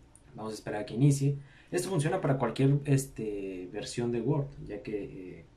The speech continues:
creo que está la dos mil dieciséis, la verdad no estoy muy seguro sobre ello, pero al igual, como les digo, para cualquier versión de Word estaría funcionando este, pues esta opción que les estaré mostrando. Por ejemplo, yo en mi caso aquí voy a crear un formato desde cero.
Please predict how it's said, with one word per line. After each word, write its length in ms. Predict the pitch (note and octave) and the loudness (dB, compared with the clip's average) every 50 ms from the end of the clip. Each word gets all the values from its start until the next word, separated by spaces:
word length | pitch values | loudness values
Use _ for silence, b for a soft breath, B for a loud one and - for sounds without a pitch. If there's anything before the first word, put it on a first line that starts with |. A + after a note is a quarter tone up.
| - - - - _ - - _ - - - | -20 -20 -20 -20 _ -20 -20 _ -20 -20 -14
creo 180 | - C#3+ - - | -8 -8 -4 -2
que 60 | C3+ | 0
está 200 | C3+ - C#3 C3+ | 0 2 2 2
la 200 | B2+ B2+ A#2+ A2+ | 2 2 2 0
dos 180 | A2 G#2+ - A2+ | -2 -2 -2 0
mil 220 | A2+ A#2 A#2 A2+ | 0 0 2 2
dieciséis, 500 | A#2 G#2+ G2+ - - - D3+ E3+ E3+ E3 | 0 -2 -2 -4 -4 -4 -4 -2 -2 -2
la 100 | E3 D3 | 0 0
verdad 220 | C3+ A#2+ B2+ C3 | 0 0 0 2
no 260 | C3 C#3 C#3 C#3 C#3+ C#3+ | 4 4 6 8 8 6
estoy 200 | C#3 - C#3 C#3 | 6 6 6 8
muy 160 | C#3 C3+ C3+ | 8 8 6
seguro 260 | C3+ B2+ C3 C#3 C3+ | 4 4 4 6 6
sobre 260 | C3+ B2+ B2 B2+ D3 | 6 4 2 2 2
ello, 200 | D#3+ D#3+ E3 E3+ B B B B B B - | 2 2 -2 -4 B B B B B B -6
pero 220 | - G3 F#3+ F#3+ F#3 | -2 2 4 4 4
al 80 | D#3+ | 6
igual, 240 | D3 D3 F3 D#3+ C#3 | 4 4 4 2 2
como 140 | - C3+ B2+ | 2 2 2
les 80 | A#2+ B2+ | 6 6
digo, 160 | C#3 C3 - | 6 6 6
para 160 | A#2+ A2+ A2 | 2 0 -2
cualquier 500 | - - - - G#2+ G#2 G2 - C3 C3 | -4 -10 -10 -6 -6 -6 -4 0 2 2
versión 300 | C3+ C3 B2+ - C#3 B2+ | 4 2 4 2 2 2
de 40 | A#2 | 2
Word 300 | A#2 B2 C3+ D#3+ - - - - - | 2 2 2 2 2 0 -4 -8 -8
estaría 360 | A#2+ G#2+ - - G#2+ G#2+ A2 | -8 -8 -6 -6 -4 -4 -2
funcionando 520 | - B2 A2 - G#2 G#2+ G#2+ G#2 G#2+ A2 | -2 -2 -4 -4 -6 -6 -6 -4 -4 -4
este, 480 | G#2+ - - - A2 G#2+ G#2 G2 F#2+ F#2 F2+ - - - _ - - _ | -4 -6 -4 -4 -4 -2 -2 -4 -6 -10 -14 -18 -20 -20 _ -20 -14 _
pues 180 | - A#2 A2+ C3+ | -2 0 2 2
esta 140 | C3+ C#3 D3+ | 2 2 0
opción 240 | C#3+ - C#3+ C#3 | 2 6 6 6
que 60 | C#3+ C3+ | 6 4
les 80 | A#2+ | 0
estaré 180 | - - G#2+ G#2+ | -2 -4 -4 -2
mostrando. 420 | A2 A2 - - D3 D3 C#3 C#3 B B B B B B B B B - - | -2 -2 0 4 4 4 4 2 B B B B B B B B B 0 6
Por 100 | D3+ C#3+ | 8 10
ejemplo, 180 | C#3+ D3 C#3+ | 10 10 10
yo 60 | C#3 | 8
en 80 | E3 F3+ | 8 6
mi 80 | F#3 - | 4 0
caso 220 | F3 F3 F3 E3 | -2 -2 -2 -2
aquí 180 | D3 - E3+ E3 | -2 -2 -2 -2
voy 300 | D#3 D#3 D#3 D#3 D#3 D#3 | 0 0 2 2 2 2
a 180 | D3+ D3+ C#3+ | 2 2 0
crear 380 | - C#3 A#2+ A#2 B2 C3+ C3+ - | 0 0 0 2 2 2 2 4
un 160 | C#3 C#3 C3 | 4 4 4
formato 540 | - C3+ B2 A#2+ A#2 A#2 A#2 C3+ - B2+ A#2+ | 6 4 2 2 2 2 2 2 0 -2 -4
desde 240 | A#2 A2 G#2+ G#2+ G2 | -4 -4 -4 -6 -6
cero. 340 | - - B2+ C3+ C3+ D3 | -4 -2 0 0 0 -2